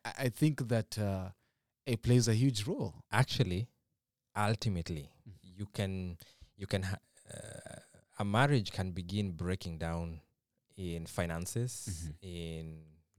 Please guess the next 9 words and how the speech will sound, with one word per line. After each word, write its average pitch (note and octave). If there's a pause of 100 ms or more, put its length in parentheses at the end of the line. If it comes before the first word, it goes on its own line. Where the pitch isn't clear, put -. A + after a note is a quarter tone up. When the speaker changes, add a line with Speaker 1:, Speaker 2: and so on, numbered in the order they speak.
(500)
Speaker 2:
name, A2
name A#2
all G#2
the F#2
areas. E2+
Speaker 1:
Mm-hmm. F2 (600)
Speaker 2:
You E2
can F2
begin F#2